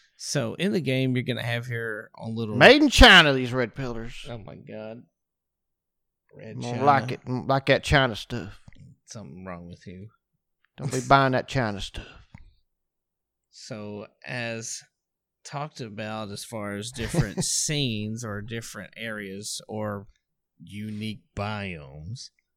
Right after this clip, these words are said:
Speaker 1: uh, you got ancient forests with swept rock faces, haunted jungles. Um, so hopefully there's more than just three.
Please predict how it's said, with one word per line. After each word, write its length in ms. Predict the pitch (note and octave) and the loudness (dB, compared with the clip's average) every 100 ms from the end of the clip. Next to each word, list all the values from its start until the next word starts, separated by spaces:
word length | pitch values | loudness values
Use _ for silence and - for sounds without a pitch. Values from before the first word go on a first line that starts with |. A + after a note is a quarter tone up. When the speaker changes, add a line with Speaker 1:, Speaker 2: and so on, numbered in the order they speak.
| _ _ _ _ - | _ _ _ _ -20
Speaker 1:
uh, 120 | - | -14
you 100 | - F2 | -12 -10
got 180 | - - | -12 -8
ancient 480 | A2 A2+ - - - | -6 -4 -6 -10 -8
forests 720 | - C#3 A#2 A#2 A#2+ - - _ _ _ | -4 -2 -2 -4 -6 -10 -14 _ _ _
with 260 | G2 G2 F#2 | -14 -14 -14
swept 840 | - - F#2 - G#2 G2+ _ - _ _ | -16 -18 -18 -14 -12 -12 _ -20 _ _
rock 300 | - F2 - | -20 -20 -20
faces, 960 | - - A2+ D3 D#3+ - E3 D#3 D#3 - - _ _ _ | -20 -14 -8 -6 -6 -8 -8 -8 -10 -12 -16 _ _ _
haunted 560 | A2 G2 G#2+ - C2 | -16 -14 -14 -18 -18
jungles. 880 | - A2+ B2 B2 A#2+ A#2 A#2 B2 - _ _ _ _ _ _ _ - | -14 -12 -12 -12 -14 -16 -16 -20 -20 _ _ _ _ _ _ _ -16
Um, 320 | E2 D#2 C#2+ | -12 -10 -10
so 140 | - C2+ | -10 -8
hopefully 400 | - C#3 - A#2+ | -6 -6 -2 -2
there's 180 | G#2+ G2 | -2 -4
more 220 | G2+ G2 | -6 -6
than 160 | F#2 E2+ | -8 -10
just 360 | E2 - - | -14 -12 -12
three. 360 | - C#3+ B2+ | -4 -2 -4